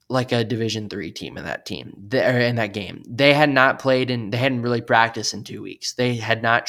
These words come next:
they didn't even travel their full roster, and they were just a step behind,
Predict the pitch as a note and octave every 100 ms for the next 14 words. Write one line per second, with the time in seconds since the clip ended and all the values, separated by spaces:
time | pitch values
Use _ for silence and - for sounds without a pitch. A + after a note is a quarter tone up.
0 | - B2+ C3+ B2 A#2 A#2 A#2 A2+ - A#2
1 | G#2+ G#2 G#2 - G#2+ G#2+ _ _ - -
2 | - - _ _ - A#2+ A2 A2 G#2+ B2
3 | B2 A2 G#2 - G2 - - D3 C3 -
4 | G#2+ G#2+ G2+ G2+ G2